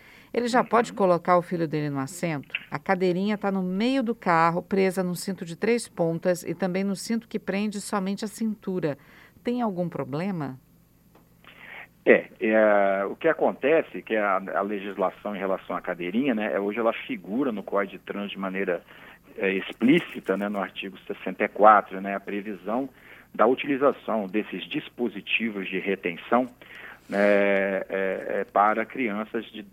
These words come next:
Speaker 2: de, de até dez anos de idade, vamos, né, até dez anos de idade. E um fator que foi, é, acrescentado e que ajuda muito a nossa, a, não só nós, eh, na fiscalização, mas também ao, aos, aos pais,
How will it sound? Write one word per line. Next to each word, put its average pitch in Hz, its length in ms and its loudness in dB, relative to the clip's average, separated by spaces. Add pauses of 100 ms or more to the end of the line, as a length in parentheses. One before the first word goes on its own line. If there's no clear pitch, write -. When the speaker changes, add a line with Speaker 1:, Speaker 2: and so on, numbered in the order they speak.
(120)
Speaker 2:
de, - 200 -12
de 95 280 -2
até 139 480 6
dez 117 340 -2
anos 107 260 -8
de 107 100 -10
idade, 73 380 -4
vamos, 92 220 -12 (200)
né, 101 320 -4
até 107 260 -4
dez 104 240 -2
anos 101 180 -6
de 113 60 0
idade. 92 300 4 (300)
E 147 140 6
um 214 160 6
fator 139 540 6 (400)
que 120 100 -4
foi, 123 460 2
é, 95 640 -4
acrescentado 117 1200 2 (400)
e 95 80 -12
que - 120 -2
ajuda 107 380 -2
muito 120 340 -2
a 104 40 0
nossa, 98 420 -4
a, 90 160 -2
não 113 380 -2
só 156 160 4
nós, 104 320 4 (200)
eh, 65 380 -6
na 101 180 0
fiscalização, 110 640 -4
mas 104 160 -8
também 98 380 -4
ao, 92 320 -2
aos, 90 240 -8
aos - 220 -6
pais, 127 360 4